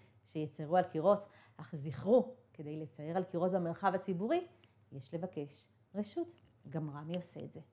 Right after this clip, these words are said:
אז מה עשינו היום? יצאנו למסע חיפוש בעקבות ציורי הקיר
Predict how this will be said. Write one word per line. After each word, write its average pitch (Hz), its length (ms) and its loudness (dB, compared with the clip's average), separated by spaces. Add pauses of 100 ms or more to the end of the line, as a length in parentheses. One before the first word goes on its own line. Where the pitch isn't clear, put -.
(680)
אז 320 100 2
מה 370 120 10
עשינו 233 340 4
היום? 170 280 6 (760)
יצאנו 196 420 8
למסע 185 380 8
חיפוש 269 400 2 (600)
בעקבות 170 520 4 (180)
ציורי 170 340 2
הקיר 294 380 2